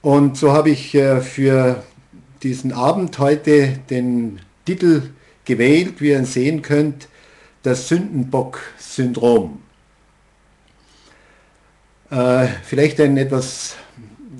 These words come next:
sonderbarer Titel, aber jeder wird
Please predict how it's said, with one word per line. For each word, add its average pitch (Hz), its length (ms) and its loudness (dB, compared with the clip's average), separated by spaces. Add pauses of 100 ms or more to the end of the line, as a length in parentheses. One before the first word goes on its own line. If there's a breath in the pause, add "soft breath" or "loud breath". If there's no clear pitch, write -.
sonderbarer 165 640 0
Titel, 143 440 0 (1160 soft breath)
aber 143 220 2
jeder 156 280 2
wird 160 360 -2